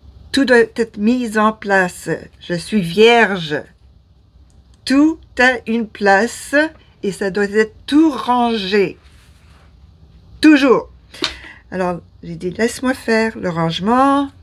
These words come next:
laisse-moi laver. Et je te laisserai savoir quand tu dois te taire. » <laughs> Et me voilà. Alors, si vous êtes intéressé,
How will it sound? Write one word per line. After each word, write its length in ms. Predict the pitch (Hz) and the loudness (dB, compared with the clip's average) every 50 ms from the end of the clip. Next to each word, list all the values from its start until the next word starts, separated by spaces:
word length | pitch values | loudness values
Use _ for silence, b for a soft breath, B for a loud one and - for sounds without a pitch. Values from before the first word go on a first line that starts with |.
| - - | -18 -12
laisse-moi 320 | - 170 170 - - 165 | -12 -12 -10 -10 -10 -6
laver. 800 | 160 165 165 170 175 208 247 254 262 262 262 262 262 262 254 247 _ _ _ _ _ _ _ _ _ _ _ _ _ _ _ _ _ _ - - - - - - - - - - - - - - - - - - - - - - - - - - - - - | -4 -4 -4 -4 -2 0 0 2 4 4 4 2 2 -2 -4 -8 _ _ _ _ _ _ _ _ _ _ _ _ _ _ _ _ _ _ -20 -20 -20 -20 -20 -20 -20 -20 -20 -20 -20 -20 -20 -20 -20 -20 -20 -20 -20 -20 -20 -20 -20 -20 -20 -20 -18 -8 -6
Et 100 | 156 156 | -6 -6
je 120 | - - | -4 -2
te 80 | - 180 | 0 2
laisserai 360 | 175 175 175 170 - - 196 | 2 2 0 -2 -4 -10 -6
savoir 360 | - - 190 180 190 202 214 | -2 -2 0 0 0 -2 -2
quand 140 | 208 226 202 | -2 -6 -8
tu 120 | - - | -8 -6
dois 140 | 165 190 190 | -4 -4 -2
te 100 | 185 - | -2 -4
taire. » 380 | 180 180 185 147 - - - - - 214 165 - - - - - - - - - - - _ _ _ _ _ _ _ _ _ _ - - - _ - - - - - - - B B B | -4 -2 -2 -2 -2 -4 -2 0 2 2 2 0 -6 -18 -20 -20 -20 -20 -20 -20 -20 -20 _ _ _ _ _ _ _ _ _ _ -20 -20 -20 _ -20 -20 -20 -20 -20 -20 -20 B B B
<laughs> 200 | 302 B - - | -4 B 0 2
Et 140 | 254 277 277 | 4 4 6
me 180 | 277 285 277 | 6 4 4
voilà. 520 | 262 247 262 254 247 233 220 202 185 - _ _ _ _ B B B B B B B B B B B _ - | 4 2 2 2 4 4 2 0 -2 -4 _ _ _ _ B B B B B B B B B B B _ 0
Alors, 500 | 226 233 240 240 233 220 208 196 185 - | 2 4 4 6 6 4 4 2 -2 -8
si 360 | - - - - - 311 370 | -14 -16 -16 -6 0 0 2
vous 220 | 381 403 381 359 | 2 2 0 -2
êtes 120 | 330 320 302 | -2 0 0
intéressé, 1000 | 269 254 - 277 240 214 220 214 220 - - - 208 202 208 233 349 466 - | 0 0 0 0 2 2 2 0 0 -2 -2 0 2 4 4 4 0 -2 -6